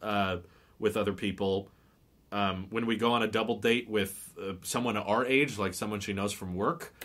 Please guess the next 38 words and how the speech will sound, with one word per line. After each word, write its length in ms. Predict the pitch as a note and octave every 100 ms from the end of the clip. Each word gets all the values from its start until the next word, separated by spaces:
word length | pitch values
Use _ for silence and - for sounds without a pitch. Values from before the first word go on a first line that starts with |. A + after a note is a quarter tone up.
| - -
we 120 | A#2
actually 560 | D3 D3+ D3+ B2+ A#2 A2+ A2+
relate 400 | A#2+ B2+ B2+ A2+
less 360 | A2+ C3 C3+
to 160 | - B2
them 440 | G2+ F#2+ F#2 G2+ - - - -
than 180 | A2+ A#2
we 120 | A2+
do 460 | G#2+ A#2 A#2 G#2+ G#2+
going 360 | G#2+ A2+ A2 G#2
on 520 | G2+ G#2+ G2+ F#2+ F#2 - _ _ -
a 200 | G#2+ G2+
double 280 | F#2+ A2+ G#2+
date 300 | G2+ G#2 G2+
with, 220 | G#2 G2
like, 340 | G2+ F#2+ F2 G#2+
my 160 | G#2
friend's 320 | G2+ A#2+ G#2
parents. 720 | - - C3 G2 - - - - _ _ _ _ -
We 100 | A2+
actually 300 | B2+ - C3
get 160 | B2 A#2+
along 340 | A2+ A#2+ A#2+
better 340 | A2 G2 F#2+
with, 220 | F#2+ G#2 G#2+
like, 200 | F#2+ -
the 80 |
fifty-year-old 720 | G2+ C3 - A#2+ G2+ F#2+ F2 F2
couple 400 | E2+ - E2 - _ - _ -
<laughs> 460 | - - G3 G#3+ -
because 380 | B2+ C3 G#2+
we 120 | A2+ G2+
talk 300 | B2 B2 A#2
about 260 | A2 G#2+
more 140 | A2 G2+
similar 380 | - G#2+ G2+
things 400 | F2+ A#2+ A2 G2+
with, 120 | F#2